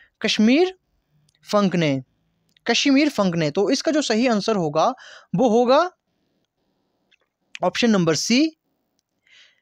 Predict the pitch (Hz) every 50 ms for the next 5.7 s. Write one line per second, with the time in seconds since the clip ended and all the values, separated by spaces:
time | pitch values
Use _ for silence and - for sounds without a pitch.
0 | _ _ _ _ _ _ _ _ - 185 196 214 214 - 262 233 202 185 165 151
1 | 143 139 135 139 139 - - 190 220 202 220 240 285 277 - - - 285 269 -
2 | - 285 247 202 180 - - 202 196 214 214 190 160 160 156 151 - 214 247 302
3 | 302 _ _ _ _ _ _ _ _ _ _ _ _ _ _ _ _ _ - 277
4 | 294 285 294 294 285 240 214 240 262 233 240 208 196 220 254 240 269 247 214 262
5 | 233 262 262 285 269 254 202 185 240 269 311 330 330